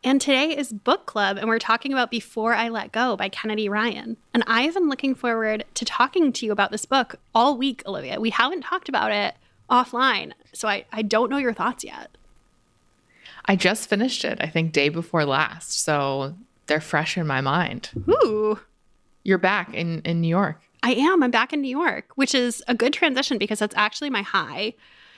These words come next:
Speaker 1: I feel like Cinderella getting dressed by those little birds. I'm so happy to be back in Brooklyn. I'm just, like, walking on air. I feel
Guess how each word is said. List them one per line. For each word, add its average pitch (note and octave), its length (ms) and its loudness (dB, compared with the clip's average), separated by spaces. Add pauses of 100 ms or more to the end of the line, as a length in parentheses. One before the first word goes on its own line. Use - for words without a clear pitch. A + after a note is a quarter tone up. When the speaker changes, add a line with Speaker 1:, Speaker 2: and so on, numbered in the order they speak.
(260)
Speaker 1:
I A#3+ 300 2
feel A#3 400 -6
like G3 540 -4 (800)
Cinderella F#3+ 1040 2 (420)
getting G3+ 280 0
dressed G3 420 0
by G3 240 0
those F#3+ 240 -4
little F#3+ 260 0
birds. F#3 540 2
I'm G3+ 120 0
so F#3 380 2
happy A3+ 380 0
to - 40 -12
be A#3+ 140 -4
back F#3 240 -2
in A3+ 100 -2
Brooklyn. F#3+ 480 -2
I'm G3+ 140 -4
just, G3 220 -4
like, F#3+ 120 -6
walking G3 540 0
on C#4 200 4
air. F#3 640 -4 (180)
I G#3+ 160 2
feel A3 640 -4